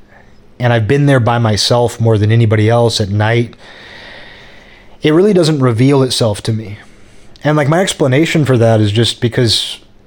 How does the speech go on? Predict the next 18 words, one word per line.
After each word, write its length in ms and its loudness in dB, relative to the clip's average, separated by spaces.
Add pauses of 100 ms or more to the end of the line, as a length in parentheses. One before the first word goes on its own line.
(840)
I 120 -4
wholly 340 2
believe 400 0
in 100 0
it. 140 -8 (1120)
Like, 160 -2
I, 140 -2
I'm 180 -2
just, 340 -2
I'm 80 0
just 160 0
sort 200 2
of 120 0
one 320 0
with 160 0
it. 160 -8
I 80 -4
just, 320 -4